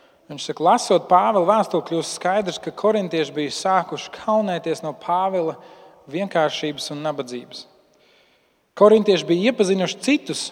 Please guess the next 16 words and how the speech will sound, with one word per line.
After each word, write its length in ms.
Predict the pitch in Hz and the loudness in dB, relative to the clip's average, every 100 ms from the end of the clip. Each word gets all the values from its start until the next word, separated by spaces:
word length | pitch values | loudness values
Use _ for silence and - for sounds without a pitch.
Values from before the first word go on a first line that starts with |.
| - | -4
ārēji 480 | 170 180 160 156 151 | 4 4 4 2 2
veiksmīgus 560 | 226 226 196 185 160 | 0 0 -4 -4 -4
un 140 | 170 156 | -8 2
bagātus 420 | 208 202 170 - | 2 4 2 0
kristiešu 460 | 180 185 165 151 190 | -8 -4 -4 0 0
vadītājus, 640 | 180 143 139 131 - - - - - - _ _ _ | 0 0 0 0 -6 -14 -20 -20 -20 -20 _ _ _
kurus 220 | - 160 - | -4 -4 -2
Pāvils 500 | 196 214 233 214 - | -2 2 2 2 2
sarkastiski 600 | 208 202 170 165 - 170 | 0 0 -6 -8 -8 -8
nosauc 400 | 165 165 147 - | -6 -4 -6 -4
par 160 | 143 - - - _ | -6 -6 -16 -20 _
superapustuļiem 1120 | - - 226 180 151 147 151 - 139 123 - - _ _ _ _ - | -12 -6 -4 -2 -2 -2 -6 -8 -8 -10 -18 -20 _ _ _ _ -12
vai 300 | 139 135 127 | -8 -8 -10
mūsu 320 | 143 151 151 | -12 -12 -8
tulkojumos 480 | 165 160 160 147 135 139 | -8 -2 -2 -2 -4 -2
dižapustuļiem. 800 | 208 156 143 147 - 135 127 | 2 2 0 -6 -6 -8 -8